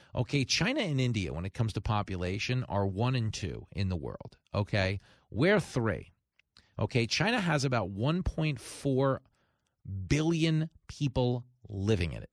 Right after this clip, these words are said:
Massive. India has about one point three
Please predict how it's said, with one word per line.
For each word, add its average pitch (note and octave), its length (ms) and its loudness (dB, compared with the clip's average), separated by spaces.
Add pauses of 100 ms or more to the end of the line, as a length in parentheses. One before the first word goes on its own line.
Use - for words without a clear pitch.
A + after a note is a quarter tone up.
(180)
Massive. C3 880 -2
India F3+ 360 2
has C#3 240 2
about B2 260 2
one D3 380 0
point D3 400 -2
three D3+ 480 0